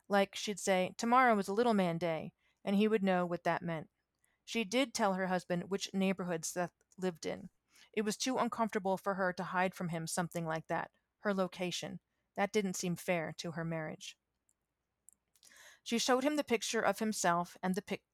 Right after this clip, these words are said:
and the ice cream, and though he was skeptical, he had proof positive that it was indeed as big, height-wise, as his head.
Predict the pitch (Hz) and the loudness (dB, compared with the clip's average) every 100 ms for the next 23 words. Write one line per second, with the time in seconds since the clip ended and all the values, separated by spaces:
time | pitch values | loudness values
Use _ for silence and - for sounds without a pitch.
0 | - 196 208 185 - - 160 165 - - | -2 4 4 4 0 -6 -6 -8 -12 -20
1 | - 202 208 233 247 277 285 - 190 - | 0 4 6 6 6 2 0 2 2 2
2 | 185 180 175 180 196 196 180 - 262 - | 0 2 2 2 2 2 2 -2 -4 2
3 | 196 180 175 175 170 _ - 180 202 214 | 4 4 0 -4 -6 _ 2 4 4 4
4 | 202 214 214 196 165 160 _ _ _ _ | 4 4 0 -2 -4 -8 _ _ _ _
5 | 196 220 - 247 - - - _ _ _ | 4 4 4 2 2 -4 -16 _ _ _
6 | - 208 - 180 160 175 - _ _ 180 | 0 2 2 -2 -2 -6 -10 _ _ -2
7 | 175 185 180 170 - | 0 -2 -2 -2 -4